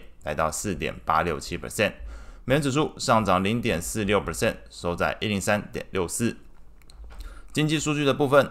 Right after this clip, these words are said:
美国的七月份P C E物价指数年增率上升到三点三percent，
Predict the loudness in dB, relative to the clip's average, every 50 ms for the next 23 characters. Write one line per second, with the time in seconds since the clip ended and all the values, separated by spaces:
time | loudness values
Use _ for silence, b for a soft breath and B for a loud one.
0 | -2 -12 -12 -8 -4 -4 -2 -2 0 2 2 4 4 4 4 2 2 2 2 4
1 | 6 6 6 4 4 2 -2 -2 0 2 2 2 2 2 0 -2 0 2 2 2
2 | 2 2 -2 -6 -6 -4 -2 0 0 0 0 0 0 0 2 2 2 2 0 0
3 | -2 -2 -4 -2 0 0 0 0 -2 -2 -2 0 2 2 2 2 2 0 0 -2
4 | -2 -2 -4 -2 -2 -2 -2 -2 -4 -4 -2 0 0